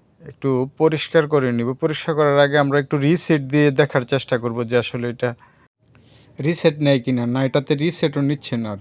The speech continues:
তো সুইচটা আমরা একটু চেক করব, কারণ এই বাটন সুইচগুলো দীর্ঘদিন ব্যবহার না করলে কিন্তু, আহ, অনেক সময় কাজ করে না, অকেজ হয়ে যায়। যে ছোট দুইটা পিন আছে, এই দুইটা সুইচের, আর বাকি দুইটা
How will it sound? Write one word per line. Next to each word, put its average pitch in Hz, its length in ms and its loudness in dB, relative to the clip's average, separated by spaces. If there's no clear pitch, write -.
তো 131 80 -14
সুইচটা - 460 -4
আমরা 165 180 -2
একটু 160 160 -4
চেক 156 240 -4
করব, 170 240 -4
কারণ 165 280 0
এই 165 60 2
বাটন 151 320 0
সুইচগুলো 147 440 -2
দীর্ঘদিন 139 480 -2
ব্যবহার 147 340 2
না 139 140 -2
করলে 143 280 -2
কিন্তু, 143 340 -6
আহ, - 760 -10
অনেক 131 280 2
সময় 135 220 0
কাজ 147 220 2
করে 143 180 4
না, 127 100 0
অকেজ 139 360 0
হয়ে 123 160 2
যায়। 113 160 -2
যে 110 180 -10
ছোট 151 240 -4
দুইটা 156 300 0
পিন 147 220 -4
আছে, 151 240 -4
এই 165 60 -2
দুইটা 151 260 -4
সুইচের, 147 400 0
আর 160 60 4
বাকি 139 320 0
দুইটা 131 360 -2